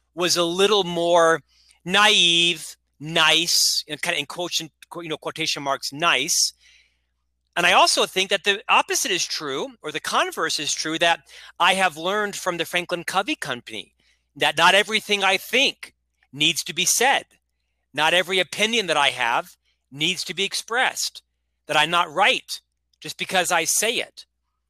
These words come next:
So I actually think that I'm a better leader as a result of the company's culture. And I think the company's culture is a result of my leadership. So I think the reason I've thrived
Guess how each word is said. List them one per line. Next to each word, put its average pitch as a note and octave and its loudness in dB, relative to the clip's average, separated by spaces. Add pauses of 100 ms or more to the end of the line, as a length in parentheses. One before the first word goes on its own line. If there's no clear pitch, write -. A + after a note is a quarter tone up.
So - -8
I F3+ 4
actually G3 0
think F3+ -4
that D#3 -2
I'm E3 -2
a F3+ -2
better D3+ -2
leader D3 -6 (460)
as D3 0
a D3 -10
result F3 -4
of D#3 -8
the D3+ -8
company's D3+ -4
culture. - -6 (500)
And C#3 0
I F3 2
think - -6
the - -10
company's D3+ -2
culture D3+ -6 (600)
is C#3+ -2
a C#3 -8
result D#3 -2
of D#3 -8
my F3 0
leadership. B3 -4
So - -4
I C#3+ 2
think F3+ -4
the D3+ -10
reason F3 -2
I've D3+ 2
thrived D3 0